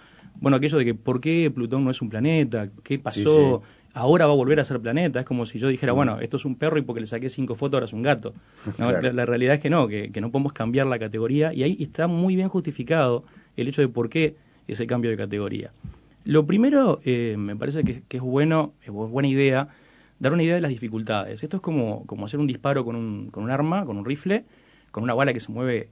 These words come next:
Speaker 1: miles de veces más rápido que una bala común y que está apuntando a un lugar a donde va a haber algo dentro de diez años. Y tener tan bien hechos los cálculos que cuando llega el momento indicado,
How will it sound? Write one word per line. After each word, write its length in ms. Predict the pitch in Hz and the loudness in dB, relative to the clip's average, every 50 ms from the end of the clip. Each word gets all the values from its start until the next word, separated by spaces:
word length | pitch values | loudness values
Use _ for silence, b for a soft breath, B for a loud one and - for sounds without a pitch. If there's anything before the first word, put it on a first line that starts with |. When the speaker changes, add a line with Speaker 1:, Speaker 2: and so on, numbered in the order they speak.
| _ _ - | _ _ -10
Speaker 1:
miles 380 | 104 107 120 139 147 143 127 113 | -6 -2 0 0 0 0 0 -4
de 80 | 113 | -4
veces 180 | 123 120 - 120 | -6 -4 -6 -6
más 100 | 113 107 | -6 -4
rápido 220 | 113 117 131 123 117 | -6 -4 -6 -6 -8
que 40 | |
una 100 | 117 113 | -8 -8
bala 180 | 117 117 113 113 | -8 -6 -6 -4
común 400 | 127 143 160 185 214 233 254 240 b b b b b b b b b b b _ | -2 0 2 4 4 2 0 -2 b b b b b b b b b b b _
y 140 | - 147 139 | -6 -6 -4
que 640 | 127 - 127 123 123 120 113 110 107 104 - - - _ - | -2 -2 0 0 0 -2 -2 -4 -4 -6 -8 -10 -14 _ -14
está 200 | - - - 196 | -8 -4 -2 -2
apuntando 460 | 190 208 190 170 151 190 202 190 160 | 0 0 -2 0 0 0 2 2 2
a 40 | 156 | 2
un 120 | 180 180 | 2 2
lugar 420 | 160 156 160 170 180 185 202 220 220 - - | 0 2 2 2 2 0 -2 -4 -6 -8 -8
a 60 | 147 | -6
donde 240 | 120 123 123 120 123 | -4 -4 -4 -4 -4
va 160 | 147 180 190 | -2 -2 0
a 60 | 175 170 | 0 0
haber 200 | 165 185 185 190 | 0 0 2 2
algo 480 | 202 190 170 156 143 139 151 175 185 160 | 2 2 2 4 4 2 2 2 0 -4
dentro 340 | 143 127 131 123 123 117 113 | -4 -4 -2 -2 -2 -2 -2
de 60 | 113 | 0
diez 220 | 131 143 143 - | 0 -2 -2 -2
años. 360 | 101 87 - - - - _ _ _ - - b b b b b b b b b - | -6 -10 -12 -14 -20 -20 _ _ _ -20 -20 b b b b b b b b b -8
Y 360 | - 127 123 127 127 - - _ _ _ _ - _ - | -6 -4 -2 -2 -4 -4 -8 _ _ _ _ -20 _ -8
tener 280 | - 139 175 190 196 - _ _ - _ _ - - - - _ _ | -4 -2 0 0 -2 -4 _ _ -20 _ _ -20 -20 -20 -20 _ _
tan 240 | - 190 220 226 196 | -2 0 2 2 2
bien 180 | 214 220 214 | 4 4 2
hechos 180 | 214 196 208 185 | 2 2 0 -2
los 100 | 175 170 | -4 -2
cálculos 460 | - 190 190 196 180 190 196 196 190 | 0 2 2 2 2 2 0 0 0
que 80 | - 143 | -4 -4
cuando 240 | 131 127 120 117 113 | -4 -2 -2 -2 -2
llega 260 | 117 156 214 233 220 | 0 2 2 2 4
el 80 | 190 | 2
momento 320 | 170 151 151 156 156 143 147 | 2 2 2 2 0 0 -2
indicado, 540 | 131 131 135 127 135 139 147 165 196 - | -2 -2 -2 0 2 2 2 2 0 -6